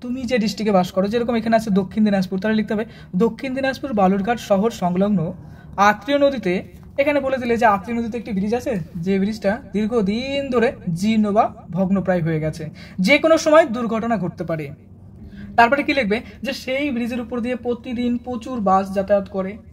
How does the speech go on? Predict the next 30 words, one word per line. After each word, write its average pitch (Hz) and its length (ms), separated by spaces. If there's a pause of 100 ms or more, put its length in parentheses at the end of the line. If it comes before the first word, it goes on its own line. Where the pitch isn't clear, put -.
(220)
প্রচুর 269 320
ছাত্রছাত্রী 202 520
যায়, 196 200
যেহেতু 233 220
তুমি 233 160
ছাত্র 190 420 (220)
বা 196 80
ছাত্রী, 185 380 (300)
এই 196 80
ব্যাপারে 214 240
লিখবে 208 180
যে 220 80
প্রচুর 247 380
ছাত্রছাত্রী 208 520
পারাপার 190 400
হয়, 185 300 (280)
প্রচুর 262 260
মানুষজন 214 420
পারাপার 196 360
হয়, 185 200 (300)
যে 311 100
কোনো 330 140
সময় 311 160
দুর্ঘটনা 247 420
আসতে 190 200
পারে। 165 200 (680)
তার 294 140
মানে 226 200
কি, 214 120
অর্থাৎ 254 240